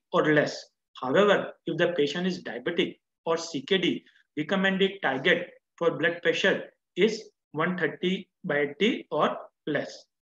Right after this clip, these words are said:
So it's very, very simple. Now,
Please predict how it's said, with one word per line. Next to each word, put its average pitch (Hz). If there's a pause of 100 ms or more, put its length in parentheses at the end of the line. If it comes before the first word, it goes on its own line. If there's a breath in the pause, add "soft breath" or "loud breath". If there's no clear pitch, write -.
(100)
So -
it's 156
very, 156
very 160
simple. 131 (1500)
Now, 196